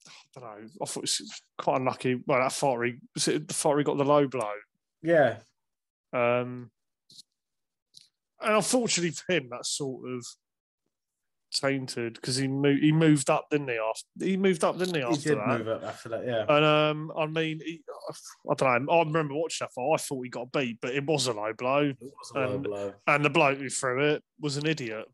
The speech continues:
Speaker 1: and <laughs> lost his title that way. Do you know what I mean? Uh, so I think Charlie Edwards got a bit of bad treatment over that.
Speaker 2: Yeah, I think
Speaker 1: Yeah, and, and he had to, you know, like,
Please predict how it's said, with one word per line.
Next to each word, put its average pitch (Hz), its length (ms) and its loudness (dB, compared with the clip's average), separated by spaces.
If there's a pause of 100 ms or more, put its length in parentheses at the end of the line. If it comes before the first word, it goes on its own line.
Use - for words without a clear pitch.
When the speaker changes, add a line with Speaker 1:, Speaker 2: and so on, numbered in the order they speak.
(200)
Speaker 1:
and 143 180 -2
<laughs> - 20 2
lost 147 200 2
his - 180 2
title - 560 0
that 151 140 0
way. 147 180 0
Do 127 140 -8
you 147 60 -6
know 151 80 -8
what 160 100 -4
I 151 60 -2
mean? 135 140 -6
Uh, 131 180 -4 (680)
so 170 120 -2
I - 20 -2
think 147 240 -4 (180)
Charlie 143 360 2
Edwards 139 260 -2
got 143 140 -2
a 131 40 -10
bit 131 220 -2
of 135 80 -8 (180)
bad 135 220 4
treatment 120 640 -2
over 107 260 -4
that. 131 320 2 (1080)
Speaker 2:
Yeah, 151 240 4
I - 20 2
think 185 440 0
Speaker 1:
Yeah, 185 140 6
and, 214 100 4
and 214 140 4
he 220 80 6
had 220 140 2
to, 156 140 -4 (140)
you 202 160 -8
know, 151 160 -2 (320)
like, 135 160 -4